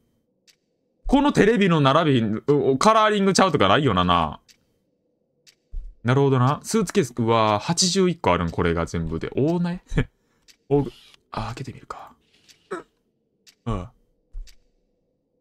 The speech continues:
え、これ外も出なあかんのかな。<laughs> 死ぬほど嫌やねんけど、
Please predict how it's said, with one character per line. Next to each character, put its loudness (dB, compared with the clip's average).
え、 0
こ 0
れ -2
外 0
も 0
出 2
な 2
あ -2
か -4
ん -4
の -6
か -6
な。 -6
<laughs> -8
死 -4
ぬ -2
ほ -4
ど 0
嫌 0
や -4
ね -10
ん -12
け -12
ど、 -6